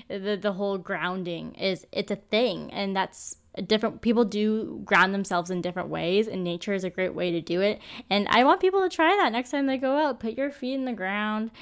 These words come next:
and just feel it. Take off those shoes and socks, or just put your hands down in the dirt and be a kid and just feel it.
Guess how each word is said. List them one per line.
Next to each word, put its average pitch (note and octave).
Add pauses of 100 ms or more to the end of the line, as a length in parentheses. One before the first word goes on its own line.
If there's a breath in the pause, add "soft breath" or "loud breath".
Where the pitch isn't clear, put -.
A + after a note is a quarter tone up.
(240 loud breath)
and F#3
just G#3
feel F#3
it. - (240 loud breath)
Take A3
off C4
those C4+
shoes A#3
and B3
socks, G3+ (200 loud breath)
or G3
just G#3
put A#3+
your B3
hands G#3+
down G#3
in G#3
the G3+
dirt F3+ (920)
and G#3
be G#3
a G#3
kid F#3
and F3+
just F#3+
feel F3
it. -